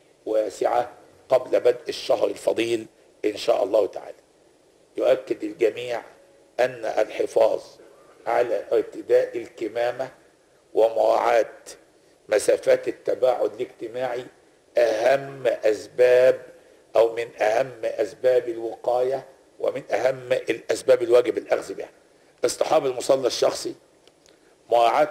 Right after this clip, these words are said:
مسافات التباعد الاجتماعي،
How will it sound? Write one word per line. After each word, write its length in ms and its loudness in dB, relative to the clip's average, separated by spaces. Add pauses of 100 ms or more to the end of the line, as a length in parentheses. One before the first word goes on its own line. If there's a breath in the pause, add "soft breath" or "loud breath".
مسافات 460 -2
التباعد 1080 2 (720)
الاجتماعي، 580 -2